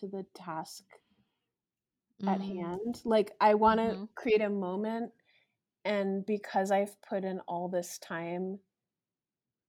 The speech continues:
Speaker 1: learning how to write, I'm actually able to write this
Speaker 2: Yeah.
Speaker 1: moment the way I want to. It's so satisfying.
Speaker 2: Yeah.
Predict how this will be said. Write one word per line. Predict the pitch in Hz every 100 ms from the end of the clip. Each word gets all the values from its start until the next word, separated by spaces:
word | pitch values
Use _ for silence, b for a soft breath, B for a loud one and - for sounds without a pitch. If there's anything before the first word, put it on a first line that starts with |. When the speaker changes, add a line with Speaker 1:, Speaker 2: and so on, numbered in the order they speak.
| _
Speaker 1:
learning | 196 190 196 190 196
how | 202
to | 185
write, | 180 165 185 -
I'm | 202
actually | 180 - 185 160 -
able | 170 175 190
to | 180 156
write | 180 165
this | 160 160
Speaker 2:
Yeah. | 190
Speaker 1:
moment | 180 185
the | 185 165
way | 160 160
I | 160
want | 160 170 -
to. | - 247 262 b b b
It's | 247 -
so | 349
satisfying. | 359 277 339 392 - 170 - 113 - 202
Speaker 2:
Yeah. | 170 185 190 151